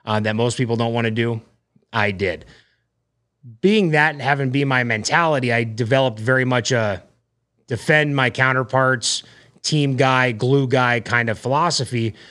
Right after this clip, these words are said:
but I never had aspirations of being great in hockey because I was pigeonholed, rightfully so, in the specific role that I was in. Um, so yes, I worked out very hard. I trained very hard,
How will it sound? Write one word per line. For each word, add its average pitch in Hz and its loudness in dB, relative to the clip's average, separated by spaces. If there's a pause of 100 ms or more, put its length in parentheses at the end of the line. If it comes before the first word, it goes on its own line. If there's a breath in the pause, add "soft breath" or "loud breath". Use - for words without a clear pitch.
(140 loud breath)
but 131 0
I 139 2
never 185 4
had 160 2
aspirations 143 0
of 113 -4
being 127 0 (260)
great 147 2
in 127 -2
hockey 127 -2 (160)
because 117 0
I 117 -4
was 117 -2
pigeonholed, 131 -2 (640)
rightfully 139 0
so, 120 0 (280 soft breath)
in 143 0
the 127 0
specific 120 -2
role 113 0
that 101 -6
I 104 0
was 92 -6
in. 85 -8 (460 soft breath)
Um, 101 -2 (480)
so 131 0
yes, 143 2
I 135 2
worked 139 2
out 135 0
very 127 0
hard. 117 2
I 107 -2
trained 120 0
very 117 0
hard, 110 0